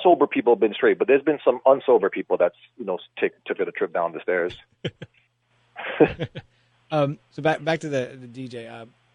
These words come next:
Speaker 2: obviously, you know, Fat Beats, you're known to walk into the store and, uh, M Cs would be battling. I remember seeing Murs battle, uh, and doing, uh, Secret Wars Part One,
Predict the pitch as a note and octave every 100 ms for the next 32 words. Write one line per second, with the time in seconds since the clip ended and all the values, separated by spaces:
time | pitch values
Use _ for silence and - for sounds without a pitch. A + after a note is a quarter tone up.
0 | _ _ C#3 C3+ C3+ C3+ A#2+ A#2 A#2+ _
1 | D#3 B2 G#2+ - _ - C3 A2+ A#2+ -
2 | A2+ A#2 G#2+ A2 G2+ A#2 - G#2+ G2+ F#2+
3 | A2+ A2 A2 G#2 G2+ F#2 _ _ - G#2
4 | G2 F2+ _ - A#2 G#2 A2+ G#2 G2+ F2
5 | F2+ A2+ A2 A2+ A2 G#2+ G2+ _ _ _
6 | - A#2 G#2+ G2 G#2+ G2 A2 A2 G#2+ F#2
7 | G#2 G2+ F#2+ F2+ F#2 _ _ - G#2 F#2+
8 | F#2 G#2 G2 F#2+ F#2 F2+ F2 E2+ F#2+ B2
9 | G#2 F#2+ G2 G2 - F2+ F2+ G#2 G2+ F#2+